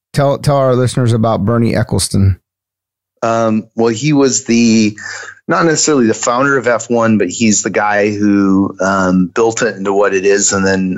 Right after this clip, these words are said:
Speaker 2: uh, a couple of years ago sold it off. So, um, it's just interesting character, and,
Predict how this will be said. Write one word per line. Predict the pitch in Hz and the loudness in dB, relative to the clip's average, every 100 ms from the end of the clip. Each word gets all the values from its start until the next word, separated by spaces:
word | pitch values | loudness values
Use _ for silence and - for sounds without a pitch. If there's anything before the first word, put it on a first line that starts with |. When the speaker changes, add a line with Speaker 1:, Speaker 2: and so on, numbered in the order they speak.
| - | -4
Speaker 2:
uh, | 101 110 | -4 -4
a | 107 | -4
couple | - - 104 | -4 0 0
of | |
years | 101 95 | 0 0
ago | 98 92 | 0 0
sold | 98 98 92 | 0 -2 -2
it | 92 | -2
off. | 90 - - | -2 -2 -4
So, | - 85 87 - - - - - - 95 | -2 0 0 -4 -10 -10 -10 -10 -10 -6
um, | 98 92 90 90 85 _ - | -2 -2 -2 -4 -8 _ -4
it's | 101 92 - | -2 0 0
just | 101 - - | -2 -2 -4
interesting | 117 123 120 - 110 | 0 0 0 0 -2
character, | - 104 95 - 95 92 | 0 -2 -2 -4 -2 -2
and, | 90 90 85 | -2 -2 -6